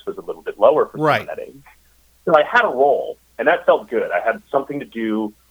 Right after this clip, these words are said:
Speaker 1: that I felt kind of included in and sort of an important role in. And as I got older, I got more into theater and acting, and so musical theater became an outlet for exploring music as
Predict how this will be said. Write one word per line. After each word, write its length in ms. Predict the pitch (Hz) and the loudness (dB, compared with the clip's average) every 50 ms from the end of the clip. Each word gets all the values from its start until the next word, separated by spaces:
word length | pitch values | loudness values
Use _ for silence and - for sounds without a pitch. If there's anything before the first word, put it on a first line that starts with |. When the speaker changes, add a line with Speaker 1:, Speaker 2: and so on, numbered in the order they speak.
| _ - | _ -2
Speaker 1:
that 120 | 101 95 | 0 0
I 80 | 98 98 | 0 2
felt 300 | - - 117 110 107 - | 2 4 4 4 2 0
kind 180 | - 107 104 101 | -2 -2 0 0
of 120 | 95 90 - _ _ _ _ | -2 -6 -10 _ _ _ _
included 480 | 113 107 104 - - 135 127 104 101 98 | -10 -10 -10 -2 0 0 0 0 0 -2
in 140 | 101 95 95 | -2 -2 -4
and 100 | 87 85 | -8 -4
sort 200 | - - 104 95 | 0 0 2 2
of 120 | 92 90 98 | 0 -2 -4
an 100 | 98 92 | -4 -4
important 480 | 87 82 - - 104 92 87 90 - | -6 -4 -2 -2 -2 -2 -4 -6 -4
role 240 | - 92 90 87 90 | 0 0 0 0 0
in. 180 | 85 80 80 82 _ _ _ _ _ _ _ | -4 -8 -10 -14 _ _ _ _ _ _ _
And 100 | - 104 120 | -2 0 2
as 120 | 127 127 139 | 2 4 4
I 60 | 139 | 4
got 160 | 131 127 123 | 4 4 4
older, 260 | 123 127 127 120 117 107 | 4 4 4 4 2 4
I 40 | |
got 180 | 104 117 113 - | 4 2 0 2
more 140 | 110 107 107 | 0 0 0
into 240 | 104 - 104 95 - _ _ _ _ | -2 -4 -8 -10 -10 _ _ _ _
theater 240 | - 120 113 101 92 92 | -8 -6 -4 -2 -2 -2
and 80 | 92 | 0
acting, 400 | - 107 110 110 - 104 92 85 | 0 0 0 0 -2 -6 -10 -10
and 100 | 82 80 - | -12 -10 -8
so 80 | - 104 | -6 -6
musical 420 | 101 120 135 123 - - 107 101 | -4 -4 -6 -8 -4 -4 -4 -4
theater 440 | - - 104 95 90 85 85 85 - _ _ _ _ _ _ - | -4 -6 -6 -4 -4 -4 -4 -6 -8 _ _ _ _ _ _ -8
became 280 | 104 107 - 120 104 | -8 -4 -2 -2 0
an 80 | 98 95 | 2 2
outlet 320 | 95 92 - 92 90 - | 2 2 0 -2 -6 -4
for 140 | - 95 85 | -2 -2 -2
exploring 460 | 80 - - - - 101 95 92 90 | -2 -6 -4 -2 0 0 0 -2 -6
music 280 | 87 87 82 87 80 - | -10 -12 -14 -16 -16 -18
as 80 | 78 | -18